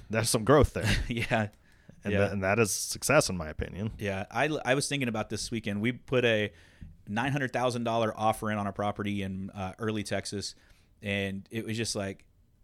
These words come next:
Speaker 2: we, we were talking when we were running through the underwriter and what it does.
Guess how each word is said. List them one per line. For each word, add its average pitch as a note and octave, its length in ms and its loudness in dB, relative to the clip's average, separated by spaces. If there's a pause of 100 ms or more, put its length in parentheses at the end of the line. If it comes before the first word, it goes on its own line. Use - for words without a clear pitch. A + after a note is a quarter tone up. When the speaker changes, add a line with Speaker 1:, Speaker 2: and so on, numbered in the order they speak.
(180)
Speaker 2:
we, A#2+ 200 0
we B2+ 160 0
were B2 160 0 (420)
talking C#3 480 -4
when A#2+ 120 -2
we A#2+ 100 0
were A#2 60 0
running C3 240 -2
through B2 100 -6
the A2 80 -2
underwriter A2+ 380 0
and G#2+ 100 -2
what G#2 100 -2
it G2+ 80 -8
does. G#2 280 -6